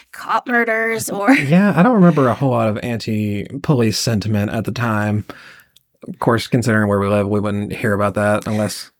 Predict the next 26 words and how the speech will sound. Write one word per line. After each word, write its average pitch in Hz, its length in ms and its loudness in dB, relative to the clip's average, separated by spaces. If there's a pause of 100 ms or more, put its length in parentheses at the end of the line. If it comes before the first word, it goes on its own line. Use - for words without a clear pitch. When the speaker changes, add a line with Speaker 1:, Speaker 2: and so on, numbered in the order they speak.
(120)
Speaker 1:
True. 220 440 -2
Speaker 2:
Yeah. 208 220 0
Speaker 1:
And 240 300 2
my 208 200 0
life 185 220 -2
was 202 100 -6
blowing 196 300 -2
up. 190 220 -2
I 170 100 0
had - 220 -8
moved 170 200 -6
out 135 280 -4
and 123 200 -2
Speaker 2:
Mm-hmm. 101 360 -4
Speaker 1:
I 156 140 -4
had - 160 -6
my 247 180 2
own 240 80 0
stuff 202 200 -6
going 151 280 -6
on. - 200 -12
So 196 140 -2
I 214 140 4
Speaker 2:
Mm-hmm. 208 60 -2
Speaker 1:
didn't 190 180 -4
even, 170 420 -8